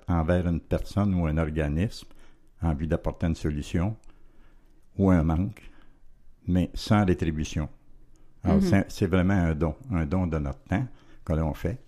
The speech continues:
Speaker 1: Maintenant, qui, qui peut faire du bénévole ?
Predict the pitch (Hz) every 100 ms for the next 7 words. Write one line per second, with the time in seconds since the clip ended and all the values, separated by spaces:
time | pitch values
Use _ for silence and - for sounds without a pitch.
0 | - - - - - - - - 85 -
1 | 101 98 90 98 - - - - - 131
2 | 120 - - - - - - 131 131 87
3 | - 90 76 80 80 76 73 73